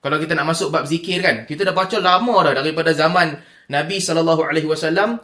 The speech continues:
membawa kepada zaman Abu Bakar Siddiq radhiyallahu anhu, ni zaman Umar Al-Khattab radhiyallahu anhu pun nak habis. Apa yang mereka baca? Apa bacaan mereka? Subhanallah, subhanallahi wa bihamdih,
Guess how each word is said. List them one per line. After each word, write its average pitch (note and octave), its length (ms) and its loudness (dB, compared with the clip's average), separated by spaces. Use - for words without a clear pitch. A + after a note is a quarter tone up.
membawa C#3+ 400 0
kepada E3 360 -2
zaman E3 320 2
Abu D#3+ 120 -2
Bakar D#3+ 320 -2
Siddiq E3 440 0
radhiyallahu D#3 480 0
anhu, D#3+ 560 -4
ni C#3+ 120 -10
zaman C#3 320 -4
Umar D#3+ 320 0
Al-Khattab E3 600 -2
radhiyallahu D#3+ 520 0
anhu E3+ 280 -4
pun G3+ 160 4
nak E3+ 200 0
habis. G#3+ 320 0
Apa B3+ 240 -2
yang E3 160 -4
mereka B2+ 240 -8
baca? B2 460 -8
Apa - 160 -6
bacaan B2 400 -4
mereka? A2+ 320 -10
Subhanallah, B2 1120 -4
subhanallahi B2 760 -6
wa B2 140 -6
bihamdih, B2 580 -8